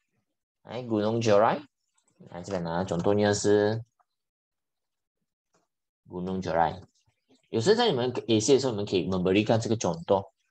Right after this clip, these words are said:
哎，Gunung Jerai。So，这些这些商人呢，啊，他们在看到这些地标的时候啊，地方指南的时候，总多像古龙九奈，古龙很高嘛，对不对？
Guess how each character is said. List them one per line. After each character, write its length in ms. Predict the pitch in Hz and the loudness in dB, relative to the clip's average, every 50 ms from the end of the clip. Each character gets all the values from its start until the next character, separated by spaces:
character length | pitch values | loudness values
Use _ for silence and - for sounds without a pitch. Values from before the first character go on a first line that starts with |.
| _ _ _ _ _ | _ _ _ _ _
哎， 240 | - 90 95 95 95 113 - _ _ _ _ _ _ _ - | -18 -16 -16 -16 -16 -18 -20 _ _ _ _ _ _ _ -12
Gunung 400 | 90 98 107 113 113 123 131 127 | -6 -4 -2 0 0 0 2 2
Jerai。 360 | 117 113 110 131 165 202 202 - - _ _ - | 4 6 6 6 4 2 0 -6 -14 _ _ 0
So， 180 | - 220 226 | 2 2 2
这 140 | 226 226 220 | 2 0 -4
些 480 | 214 202 185 175 175 175 185 - - - _ _ _ - - - _ _ | -4 0 0 2 2 0 -2 -4 -8 -14 _ _ _ -20 -20 -20 _ _
这 100 | - 180 | -6 -2
些 140 | 185 175 147 | 0 0 0
商 280 | 139 - 135 123 120 | 0 0 -2 -2 0
人 140 | 113 110 107 | 0 -2 -2
呢， 220 | 113 120 143 160 - _ - | -2 -2 -4 -6 -6 _ -6
啊， 180 | - 113 120 | -2 -2 0
他 140 | 120 - 160 | 0 0 0
们 160 | 131 123 120 | 0 0 0
在 140 | 120 170 170 | 0 0 -2
看 200 | 170 - 185 170 | 0 -2 -2 -2
到 120 | 170 160 | -2 -2
这 100 | 160 165 160 | -4 -4 -6
些 120 | 156 135 - - _ | -6 -6 -8 -8 _
地 200 | - 175 165 147 147 _ | -6 -4 -4 -4 -4 _
标 220 | 123 113 104 104 | 2 2 2 2
的 120 | 101 101 98 | 2 -2 -6
时 160 | - - 87 | -6 -6 -4
候 120 | 107 123 | -2 0
啊， 80 | 107 98 | 0 0
地 160 | - 120 120 | 0 -2 -4
方 200 | 120 139 113 110 | -4 -4 -4 -4
指 160 | 110 - 92 | -4 -4 -4
南 180 | 87 90 92 98 | -2 -2 -2 -4
的 80 | 95 90 | -4 0
时 100 | - 101 | 0 0
候， 60 | 95 | 2
总 200 | - 101 92 101 | 2 0 -2 0
多 120 | 110 110 113 | 0 0 0
像 200 | 113 113 107 101 | 0 -2 -2 0
古 120 | 95 101 | 0 0
龙 140 | 104 113 113 | 0 0 0
九 140 | 104 101 92 | -2 -4 -4
奈， 240 | 90 98 95 92 90 | -2 0 -2 -2 -2
古 140 | 90 - 120 | -4 -6 -6
龙 140 | 139 165 175 | -4 -4 -4
很 100 | - - | -4 -4
高 260 | - 123 113 110 107 | -2 0 0 0 0
嘛， 160 | 104 107 98 | -2 -6 -6
对 100 | 98 113 | -6 -8
不 60 | 117 | -6
对？ 180 | 120 131 151 160 | -4 -4 -6 -6